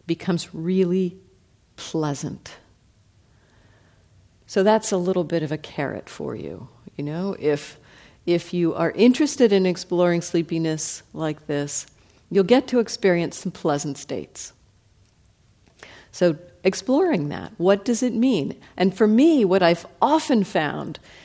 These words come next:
is that when I let go of that resistance and bring my attention to the actual experience of sleepiness, the feeling of the pleasantness,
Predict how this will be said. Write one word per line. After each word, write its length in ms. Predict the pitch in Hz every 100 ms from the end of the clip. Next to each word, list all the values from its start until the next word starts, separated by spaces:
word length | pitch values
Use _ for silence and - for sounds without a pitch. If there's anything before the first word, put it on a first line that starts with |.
| -
is 200 | - 190
that 160 | 196 156
when 260 | 208 247
I 140 | 240 202
let 340 | 196 208 220
go 160 | 240 226
of 100 | 196
that 180 | 190 160
resistance 760 | 175 180 208 - 190 156 - -
and 400 | 170 175 170 - - - - -
bring 720 | 160 185 196 214 220 202 - -
my 220 | 190 185
attention 640 | 180 180 226 220 - 190
to 180 | - 208
the 160 | 180 170
actual 440 | 185 240 - 202
experience 580 | 175 - - 185 175 170
of 100 | 165
sleepiness, 680 | - 208 202 160 139 143 - - - - - - _ _ -
the 80 | 185
feeling 640 | - 262 294 320 277 214
of 120 | 175
the 60 | 151
pleasantness, 880 | - 190 190 190 151 139 147 -